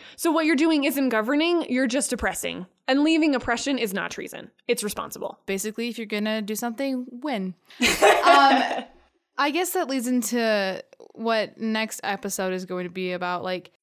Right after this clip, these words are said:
Speaker 2: modern events and, like, is the Constitution still relevant? Why should I even care about it? What is my role, you know, in the Constitution? 'Cause it's big and it's fancy. And I'm like, "Yes, this is super empowering," but, like, how, how do I actually even do any of this?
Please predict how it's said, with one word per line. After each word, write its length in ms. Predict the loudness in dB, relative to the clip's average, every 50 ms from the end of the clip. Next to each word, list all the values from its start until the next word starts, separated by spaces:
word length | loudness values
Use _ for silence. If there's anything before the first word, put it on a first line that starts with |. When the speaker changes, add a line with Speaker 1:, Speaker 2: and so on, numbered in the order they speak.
| _ _ _ -2
Speaker 2:
modern 420 | 0 0 2 2 2 0 0 -2
events 400 | -2 -2 -2 -2 -2 -4 -6 -6
and, 80 | -4 -4
like, 200 | -4 -6 -6 -6
is 160 | -4 -4 -4 -2
the 100 | -4 -4
Constitution 540 | -2 -4 -4 -4 -4 -6 -4 -4 -2 -4
still 280 | -4 -4 -2 -2 -4 -2
relevant? 760 | -2 -2 0 0 0 0 0 0 0 0 0 -2 -4 -8 -8 -8
Why 240 | -4 -2 -2 -2 -2
should 180 | -2 -4 -2
I 80 | -2 -2
even 200 | -2 -2 -4 -6
care 300 | -8 -8 -6 -4 -2 -2
about 280 | 0 0 0 0 2 0
it? 280 | 0 0 -2 -4 -6 _ _ _ _ -6
What 200 | -2 0 2 2
is 160 | 2 0 0
my 280 | 0 0 0 0 0
role, 520 | -2 -2 -2 -2 -2 -2 -4 -6 -6 -8 -12 _ _
you 140 | -2 0 0
know, 260 | 2 2 0 0 -2
in 140 | -2 -2 -2
the 60 | -2
Constitution? 460 | -2 -2 -4 -4 -4 -4 -2 -2 -2
'Cause 140 | -2 0 -2
it's 140 | -2 -4 -4
big 500 | -4 0 2 4 4 4 4 2 -2 -6 -6
and 140 | -4 -4 -4
it's 300 | -4 -6 -6 -8 -8 -10 _ _
fancy. 440 | -2 0 0 0 0 -2 -4 -4 -4
And 80 | -2 -2
I'm 60 | -4
like, 220 | -4 -6 -6 -4
"Yes, 300 | 0 0 2 2 0 0
this 140 | -2 -2 -2
is 140 | -2 -2 -2
super 220 | -2 -2 -2 -2
empowering," 640 | -4 -4 -2 0 0 2 2 2 2 0 0 -2 -2
but, 100 | -2 -2
like, 180 | -4 -4 -4 -4
how, 400 | -4 -2 -2 -2 -2 -4 -6 -8 _ _ _ _ _ _
how 200 | _ -8 -6 -4
do 80 | -4 -2
I 80 | -4
actually 360 | -4 -4 -6 -8 -10 -10 -8 -8
even 180 | -8 -10 -8
do 160 | -6 -4 -4
any 160 | -4 -4 -6 -6
of 80 | -6
this? 200 | -4 -6 -6 -6